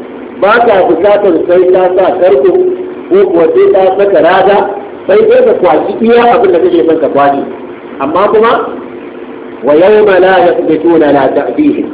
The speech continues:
Ranar da kuma ba ranar Asabar ba, sai kifayen zai su koma can cikin teku sun fata.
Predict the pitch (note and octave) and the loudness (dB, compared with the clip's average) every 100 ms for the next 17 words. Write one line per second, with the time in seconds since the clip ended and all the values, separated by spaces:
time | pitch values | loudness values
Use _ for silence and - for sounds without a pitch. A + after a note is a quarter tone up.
0 | - - - - - C#3+ F#3+ G#3+ - D#3+ | -12 -14 -14 -12 -4 0 2 2 0 0
1 | - G3 F3+ D#3 F3+ F#3 G3 E3 E3 F3+ | 2 2 2 2 2 2 0 -2 0 2
2 | E3 C#3+ E3+ - - - - - - - | 2 0 -2 -6 -12 -14 -16 -16 -16 -16
3 | - - - F3+ F#3 - F#3+ F#3+ G#3 F#3+ | -16 -10 -2 0 0 -2 -6 -4 -2 0
4 | E3 F#3+ F#3 F#3 - - - F3 F#3 F3 | 2 2 2 -2 -6 -10 -4 0 2 2
5 | - F3+ G3 F#3 - F#3 - B3 B3+ A#3+ | 0 2 2 2 0 -4 -2 2 2 2
6 | A#3+ A#3+ A3+ - E3+ - - F3 - D#3+ | 0 0 -2 0 0 2 0 -2 -2 0
7 | D#3 | -2